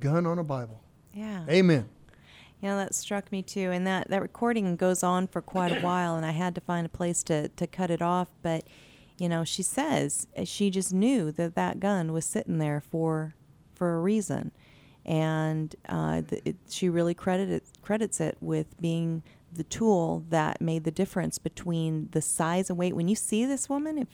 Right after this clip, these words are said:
Speaker 2: I, I'll post the video. She is a tiny, itty-bitty little lady. And, you know, we don't know the size of the, the attacker, but, um, yeah, you can just well imagine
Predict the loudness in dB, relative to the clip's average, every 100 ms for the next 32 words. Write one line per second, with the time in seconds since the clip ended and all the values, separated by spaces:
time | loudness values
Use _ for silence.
0 | -4 -2 -2 -4 0 -2 0 -2 0 0
1 | -2 -4 -12 -20 -20 -18 -6 0 2 2
2 | 0 -4 -12 -12 -16 -4 2 4 2 -4
3 | -6 -2 2 2 2 0 2 2 2 0
4 | 2 2 4 4 0 -10 -20 -20 -20 -20
5 | -2 4 4 6 4 2 -2 -2 2 4
6 | 4 2 2 2 4 2 2 2 2 2
7 | 0 0 0 -2 -2 -2 -2 -2 0 -2
8 | 0 -2 -2 2 2 2 -2 -20 -20 -20
9 | -6 -2 0 0 -2 -6 -12 -20 -20 -6
10 | -4 -4 -10 -14 -4 -4 -2 0 0 4
11 | 2 2 -4 2 2 2 0 0 -2 -2
12 | -4